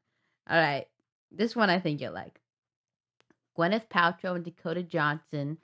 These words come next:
star as half-sisters with a hit list of men who have done them dirty. It is written by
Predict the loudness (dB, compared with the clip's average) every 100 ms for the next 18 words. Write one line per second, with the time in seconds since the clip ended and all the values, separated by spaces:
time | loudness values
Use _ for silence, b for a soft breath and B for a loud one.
0 | _ _ _ -8 -2 0 -2 0 2 2
1 | 0 -10 -10 -10 -10 -10 -10 -8 -8 -6
2 | -6 -6 -10 -6 -4 -4 -4 -6 -8 -6
3 | -4 -2 -2 -2 -4 -8 -14 _ _ _
4 | 2 4 4 0 -10 -14 -18 _ _ _
5 | _ _ _ _ _ _ -2 -2 -2 -6
6 | 0 2 4 2 -2 -2 -2 -2